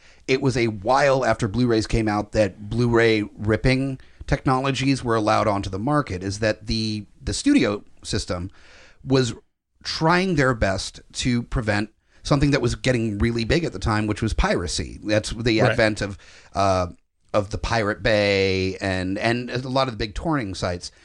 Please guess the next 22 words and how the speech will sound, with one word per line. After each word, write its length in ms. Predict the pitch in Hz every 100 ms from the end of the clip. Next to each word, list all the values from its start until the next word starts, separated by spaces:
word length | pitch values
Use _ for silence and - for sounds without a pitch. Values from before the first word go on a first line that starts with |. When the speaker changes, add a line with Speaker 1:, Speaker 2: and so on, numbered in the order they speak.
| - _
Speaker 1:
So 240 | - 151 147
if 160 | 139
you 80 | 151
had 240 | 147 160 151
a 140 | 117
physical 420 | 107 - 190 170
format 480 | 139 160 151 131 120
thing 380 | - 127 120 117
and 340 | 110 113 110
you 80 | 113
don't 260 | 104 123 120
have 320 | 120 117 101
readily 320 | 113 120 117
available 460 | 107 107 110 104 98
ways 340 | 101 104 107
of 300 | - 104 92
ripping 520 | - 101 131 143 120 107
the 120 | 104
media 580 | 104 123 135 107 90 87
onto 640 | 98 104 98 113 101 98 90
a 120 | 95
digital 580 | 98 110 113 95 82